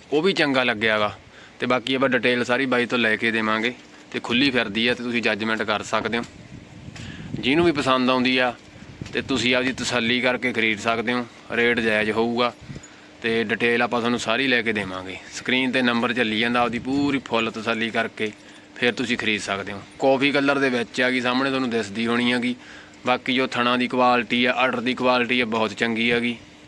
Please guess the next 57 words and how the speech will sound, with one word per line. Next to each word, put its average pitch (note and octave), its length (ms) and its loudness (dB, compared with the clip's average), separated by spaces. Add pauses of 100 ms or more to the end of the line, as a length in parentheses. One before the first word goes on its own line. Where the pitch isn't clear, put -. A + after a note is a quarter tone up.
(160)
ਪੰਜ C#3 240 2
ਤੋਂ D#3 140 4
ਛੇ C3+ 280 4
ਦਿਨ C#3+ 180 2
ਤਕਰੀਬਨ C#3 400 2
ਹਜੇ C3+ 240 4
ਇਹਦੇ C#3+ 140 2
ਪੂਰੇ C3+ 320 2
ਹੋਣ C3 180 4
ਦੇ C3 120 2
ਪਏ A2+ 280 4
ਆ B2 100 4
ਤੇ C3 260 2
ਦਿਨ A#2+ 300 2
ਮੈਂ B2 220 2
ਤਾਂ B2+ 80 0
ਵੀ C3 60 0
ਵੱਧ B2+ 240 0
ਲਿਜਾ C3 240 2
ਸਕਦੀ A2 360 0
ਆ। B2 60 0
ਆਰਡਰ C3 280 0
ਬਹੁਤ A#2+ 280 2
ਚੰਗਾ A#2+ 280 -2
ਸਟਾਰਟ A#2 300 0
ਕਰਿਆ G#2+ 280 -2
ਇਹਨੇ A#2+ 120 0
ਬਣਾਉਣਾ। A#2 360 0 (480)
ਤੇ B2+ 80 -4
ਬਾਕੀ B2+ 300 0
ਜੋ C3 80 0
ਥਣਾ A#2+ 300 0
ਦੀ A#2+ 100 0
ਕੁਆਲਿਟੀ A#2+ 480 0
ਆ, A#2+ 60 2
ਤੁਸੀਂ A#2 160 -6
ਸਾਹਮਣੇ A#2+ 300 0
ਤੁਸੀਂ B2 140 -2
ਦੇਖ A2 220 0
ਸਕਦੇ A#2+ 200 -2
ਹੋ, A#2 40 -2
ਬਹੁਤ A2 220 0
ਸੋਹਣੀ A#2+ 340 -2
ਹੈਗੀ। G2 200 -8 (600)
ਤੇ A#2 140 -6 (140)
ਆਰਡਰ E3 200 0
ਮੂਰ B2+ 300 2
ਨੂੰ C#3+ 120 2
ਵੀ C#3 80 0
ਚੰਗਾ B2 340 2
ਕੱਢੂਗੀ A2+ 500 -2
ਤੇ A2+ 140 -2
ਤੁਹਾਨੂੰ A2+ 260 -2
ਦਿਸਦਾ A2 280 0
ਹੀ A#2 100 2
ਹੋਣਾ G#2+ 240 0
ਗਾ। A#2 140 -2